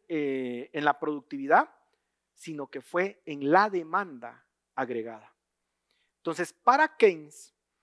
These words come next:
lo que promovía el crecimiento era el consumo. Para los clásicos, lo que promovía el crecimiento era el ahorro.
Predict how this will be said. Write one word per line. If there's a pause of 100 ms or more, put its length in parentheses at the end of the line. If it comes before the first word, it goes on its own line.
(200)
lo
que (1000)
promovía
el
crecimiento (120)
era
el
consumo. (1080)
Para
los
clásicos,
lo
que
promovía
el
crecimiento
era
el
ahorro.